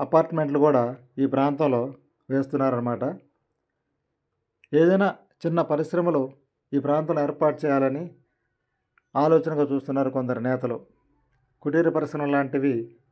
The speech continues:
ఈ గ్రామంలో ఏర్పాటు చేసినట్లయితే ఇక్కడ స్థానికంగా ఉండే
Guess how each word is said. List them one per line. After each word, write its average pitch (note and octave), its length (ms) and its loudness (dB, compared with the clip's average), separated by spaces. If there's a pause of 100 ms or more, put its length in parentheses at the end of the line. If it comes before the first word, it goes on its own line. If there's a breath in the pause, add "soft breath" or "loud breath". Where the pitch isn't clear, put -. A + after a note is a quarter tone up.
ఈ C3+ 80 -4
గ్రామంలో C#3+ 340 0
ఏర్పాటు C#3+ 340 0
చేసినట్లయితే C3+ 580 -2 (580 soft breath)
ఇక్కడ D3+ 280 0 (300)
స్థానికంగా D#3 500 -4
ఉండే D3 120 -2